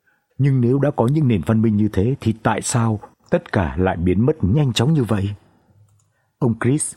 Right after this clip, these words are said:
kiên nhẫn trả lời. Theo vật lý học, nếu ta ném một vật lên không trung thì sức ném lúc đầu phải mạnh, nhưng dần dần giảm bớt khi lên cao, rồi chuyển hướng rơi xuống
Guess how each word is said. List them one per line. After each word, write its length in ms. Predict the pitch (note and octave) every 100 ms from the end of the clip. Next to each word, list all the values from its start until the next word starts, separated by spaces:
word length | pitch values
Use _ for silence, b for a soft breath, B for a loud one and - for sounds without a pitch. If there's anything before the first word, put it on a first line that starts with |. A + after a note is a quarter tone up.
| _ _ -
kiên 240 | C#3 G#2+
nhẫn 180 | G2 D3
trả 180 | - E2
lời. 340 | D2 E2 D2 C2+ _ _ _ _ _ _ _ _ _ _ _ _ _ _ _ -
Theo 200 | A2 G2
vật 260 | F2+ -
lý 120 | F#2 G#2
học, 240 | F#2+ D#2+ _ _ _ _ _ _ _ _ _ _ -
nếu 140 | A#2
ta 140 | A#2
ném 220 | G#2+ G2 C#3
một 180 | D2+
vật 160 | F#2 -
lên 160 | G2+ F#2
không 220 | G2+ F2+
trung 260 | G2+ F#2 D2+ b b b -
thì 200 | G#2+ F#2
sức 340 | - C3 -
ném 160 | G2 B2
lúc 180 | D3 A#2+
đầu 220 | F2+ D2+ -
phải 240 | - D2
mạnh, 240 | D2 E2+ D#2 - b b b
nhưng 200 | A2 B2
dần 180 | G2 F2
dần 220 | D#2 E2 C#2
giảm 240 | F2+ D2+ G2
bớt 120 | C3+ - _ _
khi 220 | - G2+
lên 220 | G2 F#2
cao, 340 | D#2+ F#2 E2+ - B B B
rồi 320 | F2+ A2 A2 G#2 -
chuyển 220 | F2 C#2
hướng 300 | E2 F#2 C#3+
rơi 280 | E2+ G2 E2+
xuống 380 | - F2 F#2+